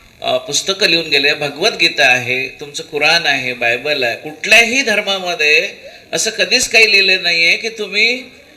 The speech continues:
एकमेकाचा द्वेष करा, असं कुठंच लिहिलं नाही. हे लोकांनी स्वतःच्या फायद्याकरिता ह्या साऱ्या गोष्टी केलेल्या आहेत.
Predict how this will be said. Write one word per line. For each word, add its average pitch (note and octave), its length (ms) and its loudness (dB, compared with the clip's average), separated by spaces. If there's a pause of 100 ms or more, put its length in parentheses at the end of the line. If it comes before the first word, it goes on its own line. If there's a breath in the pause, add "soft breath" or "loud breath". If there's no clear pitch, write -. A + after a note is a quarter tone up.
(260 loud breath)
एकमेकाचा G#3+ 600 2
द्वेष G3+ 340 2
करा, A#2+ 340 0
असं G#3 160 -6
कुठंच G#3+ 400 -2
लिहिलं E3+ 280 2
नाही. C#3+ 140 -4
हे F#3 140 -2
लोकांनी A3 540 0
स्वतःच्या G#3 640 0
फायद्याकरिता F3+ 920 -2
ह्या F3+ 160 -4
साऱ्या D#3+ 220 -2
गोष्टी D3 320 -8
केलेल्या A#2+ 380 -6
आहेत. - 140 -16